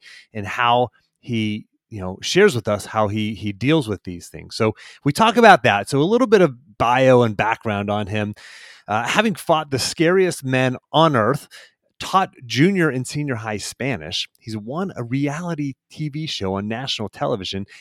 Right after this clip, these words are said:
and he's read incessantly for years. U F C veteran, speaker, and author Charlie the Spaniard Brenneman. Yes, he's written two books. He calls upon his myriad personal and professional experiences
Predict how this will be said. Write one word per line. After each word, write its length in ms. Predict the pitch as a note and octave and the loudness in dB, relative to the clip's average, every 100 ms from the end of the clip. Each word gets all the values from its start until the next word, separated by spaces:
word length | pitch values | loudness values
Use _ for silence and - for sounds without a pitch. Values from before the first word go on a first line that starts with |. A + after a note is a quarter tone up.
| - | -8
and 100 | A#2 | -4
he's 180 | B2+ A2 | -2 -4
read 320 | A2 C3 D3+ | -2 0 0
incessantly 840 | C3 B2 - D3+ D3+ C#3 G2+ A#2 | -4 -8 -10 -12 -10 -10 -8 -8
for 180 | G#2+ - | -8 -8
years. 480 | G#2+ D3+ G#2+ F2+ G#2 - - _ | -2 0 2 0 -4 -12 -20 _
U 180 | C#3 G3+ | 6 6
F 100 | G3+ | 6
C 200 | - D#3+ | 0 2
veteran, 440 | C3 B2+ A#2+ B2+ - | 4 4 2 -2 -8
speaker, 500 | - - A#2+ A#2 A2 G#2 - | -12 -6 -2 0 0 -2 -6
and 280 | A2 G#2+ G#2+ _ _ - | -6 -6 -8 _ _ -4
author 460 | G2 G2 F#2+ F#2+ | -2 -2 -4 -4
Charlie 440 | - - B2 C#3 C3+ | -6 -4 -2 -2 -4
the 120 | G2 | -8
Spaniard 500 | - - G2+ G2+ G2 | -10 -8 -6 -6 -6
Brenneman. 380 | F#2 F2 F#2 F#2+ | -8 -8 -10 -8
Yes, 220 | F#2 F#2 | -8 -10
he's 180 | F2+ F2+ | -14 -14
written 240 | G2+ F2 _ _ | -14 -16 _ _
two 160 | - C3 | -8 -6
books. 420 | F2+ D2 - - - - - _ _ _ | -4 -8 -10 -18 -18 -20 -20 _ _ _
He 120 | - E3+ | -4 -2
calls 300 | - F#3+ F#3 | 0 0 0
upon 340 | - D#3+ D3+ | 0 0 2
his 280 | C3 B2+ A2+ - | 2 2 0 -4
myriad 640 | A#2 C#3 B2+ G#2+ G#2 G#2 - | -2 0 2 0 -2 -4 -10
personal 460 | A2+ - A2 G2 | -10 -8 -8 -8
and 120 | F#2+ | -10
professional 460 | - - G2+ G2 F#2+ | -14 -12 -10 -8 -10
experiences 760 | F2+ - F#2 F#2 F2 F#2+ F#2 | -10 -10 -10 -10 -10 -12 -12